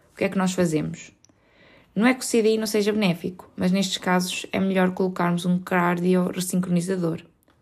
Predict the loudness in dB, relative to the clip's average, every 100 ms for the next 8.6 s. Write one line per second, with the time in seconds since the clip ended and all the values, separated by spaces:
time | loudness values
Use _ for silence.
0 | _ _ -4 -4 -2 -4 -6 _ _ _
1 | _ _ _ _ _ _ _ _ 0 0
2 | 0 2 2 2 2 2 -2 -8 -8 -8
3 | -2 0 0 2 2 2 0 0 0 -2
4 | -4 -4 -4 -8 -20 -6 -2 0 0 0
5 | -2 -2 -4 -2 0 0 -4 -8 _ _
6 | -4 -2 -4 -4 -4 -2 -2 -2 -4 -4
7 | -2 0 0 -2 -2 -2 -2 0 0 0
8 | -2 -4 0 0 0